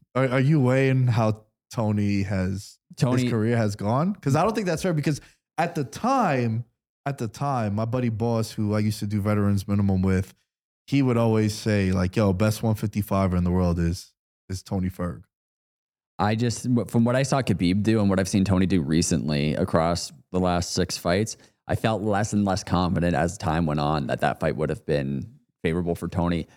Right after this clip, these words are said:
Speaker 2: If you had asked me at the time when, um, Khabib pulled out and it was the fifth time it was canceled, I would have said Tony Ferguson's the best. But then the way he fought Gaethje, and I know apparently he stayed at weight for, like, weeks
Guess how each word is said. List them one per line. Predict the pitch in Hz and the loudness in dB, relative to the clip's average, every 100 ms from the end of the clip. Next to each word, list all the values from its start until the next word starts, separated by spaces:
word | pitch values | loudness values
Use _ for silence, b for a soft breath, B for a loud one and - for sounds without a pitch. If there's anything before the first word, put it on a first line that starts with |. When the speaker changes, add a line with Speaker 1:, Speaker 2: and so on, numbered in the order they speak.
| b b | b b
Speaker 2:
If | 98 | -2
you | 113 | 0
had | |
asked | 127 135 143 | 0 0 0
me | |
at | 131 | -2
the | 113 | -2
time | 95 92 95 101 110 92 | -2 0 2 2 0 0
when, | 101 98 95 92 90 - | 2 2 2 2 0 0
um, | 87 80 78 82 | 0 2 0 -2
Khabib | 78 90 87 | 0 0 0
pulled | 95 92 | 0 0
out | 101 | 0
and | 85 | -2
it | |
was | 87 | -4
the | 85 | -6
fifth | - 85 | -4 -2
time | - 92 | 0 0
it | |
was | 85 85 | 0 -2
canceled, | 80 87 110 | -2 -2 0
I | 90 | 0
would | 87 | 0
have | 90 | 0
said | 85 | -2
Tony | 92 85 | 0 0
Ferguson's | 87 87 76 78 73 | 0 -2 -2 -6 -6
the | |
best. | 73 64 - - - _ _ _ - | -2 -2 -4 -10 -16 _ _ _ -2
But | |
then | 101 98 | 0 2
the | 98 | 0
way | 101 | 0
he | 98 | 0
fought | 95 87 76 | 0 0 0
Gaethje, | 87 95 - 107 104 101 | 0 0 2 2 2 2
and | 90 | 2
I | |
know | 98 110 | 2 2
apparently | 101 117 131 117 | 2 2 4 2
he | |
stayed | 101 120 101 | 2 2 2
at | 82 | 0
weight | 78 87 110 | 0 2 2
for, | - 101 | 0 0
like, | 92 73 76 - _ - | 2 0 -2 -8 _ -10
weeks | 92 104 98 - - - | 0 0 0 -6 -8 -10